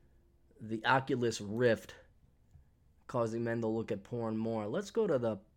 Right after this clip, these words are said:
sponsor list here. We got the sponsor list. Uh,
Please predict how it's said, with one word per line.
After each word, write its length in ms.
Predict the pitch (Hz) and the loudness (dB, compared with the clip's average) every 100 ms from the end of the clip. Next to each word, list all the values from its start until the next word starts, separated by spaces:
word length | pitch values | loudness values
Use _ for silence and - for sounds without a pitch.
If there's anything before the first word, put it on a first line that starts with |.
| - | -16
sponsor 640 | - - 135 135 135 117 | -14 -12 -10 -8 -10 -10
list 360 | 101 98 190 - | -10 -10 -10 -14
here. 300 | 95 95 - - | -14 -14 -14 -16
We 100 | 175 | -12
got 160 | 131 113 | -10 -10
the 80 | 123 | -12
sponsor 520 | - - 92 95 - | -14 -12 -14 -14 -14
list. 360 | 95 90 - - - - - - - - - - - _ | -16 -16 -16 -20 -20 -20 -20 -20 -20 -20 -20 -20 -20 _
Uh, 720 | 175 185 180 180 175 175 170 | 0 4 8 8 8 8 6